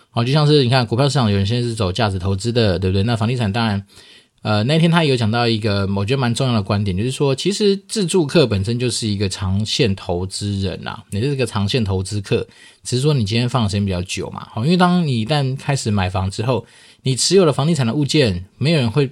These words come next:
白痴到说，哎，我希望整个房市崩跌，对不对？当你今天有了物件之后，你会干嘛？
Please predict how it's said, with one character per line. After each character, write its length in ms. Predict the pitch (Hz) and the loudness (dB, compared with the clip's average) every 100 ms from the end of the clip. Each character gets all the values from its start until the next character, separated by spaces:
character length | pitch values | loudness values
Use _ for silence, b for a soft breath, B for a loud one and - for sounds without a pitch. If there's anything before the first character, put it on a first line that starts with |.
| - | 0
白 180 | - 98 | 0 0
痴 220 | 98 123 | -2 -4
到 160 | 120 107 | -2 -2
说， 140 | 120 | -4
哎， 160 | 156 135 | -2 -2
我 80 | |
希 180 | 113 - | -2 -2
望 140 | 151 131 | -2 -2
整 100 | 107 | -6
个 80 | 101 - | -8 -6
房 180 | 113 110 | -4 -2
市 160 | 143 | -2
崩 320 | 131 131 117 117 | -2 -2 -4 -4
跌， 320 | 95 73 95 B B B B | -8 -10 -12 B B B B
对 120 | 147 | 0
不 40 | |
对？ 20 | 139 | 2
当 140 | 160 | 2
你 100 | 147 | 2
今 80 | 127 | 2
天 40 | |
有 100 | 143 | 0
了 160 | 104 110 | 0 0
物 120 | 135 | -2
件 180 | 123 120 | 0 2
之 80 | 117 | 2
后， 40 | |
你 60 | 98 | 2
会 80 | 101 | 2
干 140 | 104 | 0
嘛？ 240 | 85 60 | -2 -6